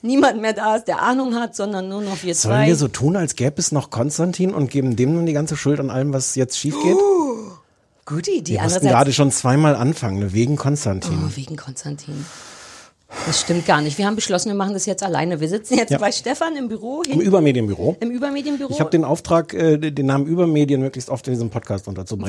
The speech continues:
Speaker 1: Weil
Speaker 2: weil wir
Speaker 1: Übermedien auch die Produzenten sind jetzt.
Speaker 2: Wir sind tatsächlich die Produzenten. Übermedien, die Übermedien G M B H produziert das kleine Fernsehballett.
Speaker 1: Uh, der feine Herr.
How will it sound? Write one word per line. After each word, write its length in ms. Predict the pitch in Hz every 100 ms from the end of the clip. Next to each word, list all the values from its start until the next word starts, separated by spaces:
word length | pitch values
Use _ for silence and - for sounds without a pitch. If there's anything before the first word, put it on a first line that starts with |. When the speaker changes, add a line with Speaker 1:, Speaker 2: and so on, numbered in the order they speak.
| 190
Speaker 1:
Weil 100 | 214
Speaker 2:
weil 100 | 147
wir 60 | -
Speaker 1:
Übermedien 420 | - 262 269 269
auch 80 | 196
die 140 | 240
Produzenten 580 | - 262 247 349 381 170
sind 240 | 147 139
jetzt. 80 | 131
Speaker 2:
Wir 100 | 277
sind 200 | 247 311
tatsächlich 380 | 214 208 226 208
die 60 | 196
Produzenten. 440 | 180 170 170 160
Übermedien, 640 | 220 233 208 196 185 180
die 40 | 190
Übermedien 440 | 208 196 175 170
G 160 | 147 175
M 140 | 180
B 140 | 165 139
H 120 | 180
produziert 560 | - 156 156 - 180
das 140 | 151 -
kleine 240 | 143 143
Fernsehballett. 520 | 127 110 90 76 202
Speaker 1:
Uh, 180 | 170 330
der 120 | 254
feine 300 | 160 156 156
Herr. 340 | 156 156 139